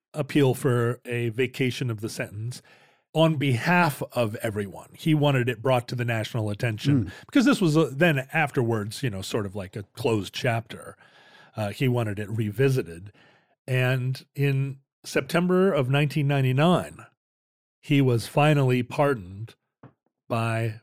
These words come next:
Speaker 1: President Bill Clinton, uh,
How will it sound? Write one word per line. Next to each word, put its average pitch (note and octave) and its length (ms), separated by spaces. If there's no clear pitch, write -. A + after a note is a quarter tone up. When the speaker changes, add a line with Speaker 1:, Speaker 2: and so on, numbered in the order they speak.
Speaker 1:
President B2 440
Bill A#2+ 160
Clinton, B2+ 540
uh, G#2+ 260